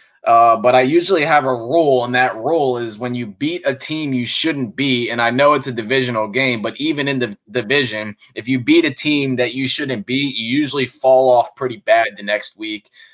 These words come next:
Uh, Minnesota traded someone away they literally just traded for a couple hours ago, and, um,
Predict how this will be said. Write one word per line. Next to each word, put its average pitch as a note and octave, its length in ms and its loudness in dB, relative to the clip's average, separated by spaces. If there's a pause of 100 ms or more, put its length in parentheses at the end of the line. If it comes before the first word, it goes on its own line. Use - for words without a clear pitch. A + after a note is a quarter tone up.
(100)
Uh, G#2 220 2
Minnesota D3 500 0
traded C3+ 400 0
someone C3 380 0
away B2 260 2
they A#2 160 -2
literally A#2+ 440 -2
just A#2 280 -4
traded A#2+ 340 -2
for A#2 300 0
a A2 60 -2
couple A#2+ 280 -2
hours A#2+ 400 2
ago, B2 460 2 (420)
and, A2 400 0
um, G#2 600 0